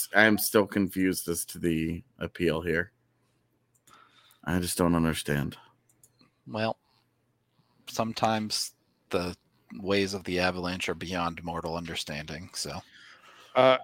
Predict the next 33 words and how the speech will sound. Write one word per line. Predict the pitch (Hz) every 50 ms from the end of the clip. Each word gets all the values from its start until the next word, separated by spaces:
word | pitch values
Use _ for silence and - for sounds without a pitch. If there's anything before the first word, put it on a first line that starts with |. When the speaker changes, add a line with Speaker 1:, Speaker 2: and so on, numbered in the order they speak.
| - - - _ -
Speaker 3:
and | 143 131
one | 143 180 220
guy | 233 196 165 151 139
I | 131
was | 123 123 143 147 -
interested | 127 120 113 - - - - 113
in | 113
seeing | 113 - - 127 120 113
was | 107 104
Roland | 107 110 113 117 117 113 110 107
McEwen, | 101 - - 131 127 127 131 131 127 120
but | 110 104
it | 107 104
came | - - 147 143 143
out | 135 143 -
he | - - - 208 233 226
had | - 147 151 165 180 185 - -
covid. | - - 139 113 - - - - - - _ _ _ _ _ _ _ _ _ _ _ _ _ -
And | 120 113 110 110 110 110 110
covid | - - 156 170 175 170 156
has | 143 127
already | 127 123 143 151 156 151
<laughs> |
hit | - 220 214
the | - 190
team, | - - 196 151 139 127 120 117 110
but | 117 117 113 - -
I | 117 117
guess | 127 120 -
those | - 135 120 -
guys | 131 123 117 127
are | 123
recovering. | 120 113 - 127 113 104 104 104 101 104 107 107